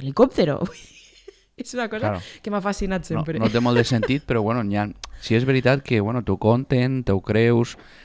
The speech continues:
Speaker 2: i t'ho tornen a contar i t'ho creus, però al final, eh, tenim que mirar, no, eh, le-, les bases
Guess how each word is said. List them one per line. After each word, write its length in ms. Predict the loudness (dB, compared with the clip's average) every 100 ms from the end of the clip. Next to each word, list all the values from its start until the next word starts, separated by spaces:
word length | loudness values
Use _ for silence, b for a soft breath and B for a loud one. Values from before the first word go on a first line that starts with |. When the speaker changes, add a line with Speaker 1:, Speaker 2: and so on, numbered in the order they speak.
| B
Speaker 2:
i 60 | 0
t'ho 80 | 2
tornen 240 | 4 2 0
a 60 |
contar 260 | 0 2 2
i 40 |
t'ho 120 | 2 2
creus, 240 | 2 0
però 160 | -2 -4
al 80 | -4
final, 320 | -2 2 0 B B B B -2
eh, 220 | 0 2
tenim 280 | 0 0 2
que 80 | 2
mirar, 320 | 4 4 2
no, 340 | 2 0 0 0
eh, 300 | -2 -2 -4
le-, 160 | -6 -8 -6
les 220 | -8 -4
bases 260 | -4 -2